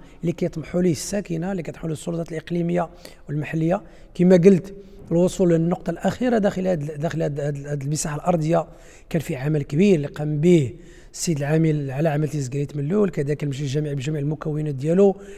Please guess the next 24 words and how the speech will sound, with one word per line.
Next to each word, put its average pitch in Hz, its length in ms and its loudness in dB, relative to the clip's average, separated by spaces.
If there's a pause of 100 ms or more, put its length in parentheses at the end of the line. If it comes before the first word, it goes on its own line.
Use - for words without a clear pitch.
(100)
السلطات 160 460 -2
المحلية. 185 540 8 (260)
وهنا 139 180 -2
لا 175 160 8
بد 160 280 2
أن 151 100 0
ننوه 156 400 0
بالتضامن 160 600 2
العمل 147 280 -2
الكبير 170 400 4 (320)
اللي 180 100 0
داروا 156 220 4
التجار 170 580 4
والتوافق 180 560 4
ديالنا 196 320 6
معهم 175 360 6 (400)
كمجلس، 180 600 8 (380)
وقدرنا 208 340 6
نخرجوا 180 760 4
هاد 156 120 4
المشكل 175 600 2
هذا 185 180 8
ونخرجوا 180 480 4
هاد 151 200 4